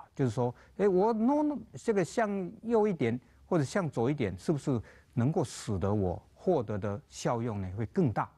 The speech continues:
哦，所以呢，啊，第三个原则是边际性的思考。那第四个呢，人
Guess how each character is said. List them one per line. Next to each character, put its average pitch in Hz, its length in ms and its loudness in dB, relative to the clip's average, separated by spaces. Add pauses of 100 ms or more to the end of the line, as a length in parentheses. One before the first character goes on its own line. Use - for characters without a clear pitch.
(540)
哦， 95 200 0
所 123 180 -2
以 123 60 0
呢， 98 180 -2 (360)
啊， 98 160 -2
第 135 160 2
三 110 200 -2
个 101 80 -4
原 90 220 -4
则 95 180 -4
是 92 240 -6 (140)
边 180 240 2
际 170 100 -2
性 110 220 -4
的 87 60 -4
思 - 180 -6
考。 - 180 -10 (720)
那 175 140 2
第 277 200 2
四 269 180 0
个 226 80 2
呢， 185 200 0 (160)
人 147 340 0